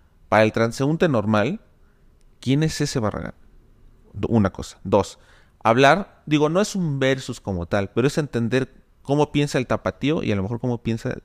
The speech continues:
o pensamos aquí en Ciudad de México respecto a la figura de Luis, si quieres. Pero no es tanto sobre Luis, sino incluso sobre los acercamientos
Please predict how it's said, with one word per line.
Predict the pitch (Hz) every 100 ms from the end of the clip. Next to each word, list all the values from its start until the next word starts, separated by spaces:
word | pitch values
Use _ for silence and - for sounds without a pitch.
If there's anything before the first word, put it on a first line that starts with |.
| _ _ _ _ -
o | 101 92 -
pensamos | 104 - 117 113
aquí | 98 110
en |
Ciudad | 113 104
de | 107
México | 107 120 - 160 - _ _
respecto | - - 127 101
a |
la | 95
figura | 98 104 104
de |
Luis, | 117 117
si | -
quieres. | 147 123 - _ _
Pero | 110 110
no | 131
es |
tanto | 131 120 117
sobre | 113 101
Luis, | 98 139 - _ _
sino | - 110
incluso | 107 117 139
sobre | 143 113
los | 101 101
acercamientos | 107 101 107 135 147 151 151 -